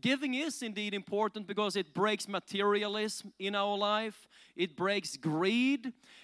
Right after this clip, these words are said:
and it helps us to put God first in our finances, like in all other areas of our life. But it says that there is more important things. What is more important? Justice,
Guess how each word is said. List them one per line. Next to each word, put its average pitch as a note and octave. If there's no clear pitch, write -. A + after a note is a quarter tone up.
and A3
it A3
helps A3+
us G#3+
to F#3+
put F3
God G3
first G#3+
in F#3+
our F3
finances, G3
like F#3+
in G#3
all A3+
other G#3+
areas G3+
of E3+
our E3+
life. G#3+
But F#3
it A3
says A#3+
that A3+
there G#3+
is G3+
more A3+
important G#3+
things. G#3+
What G#3+
is A3+
more A3
important? G3+
Justice, -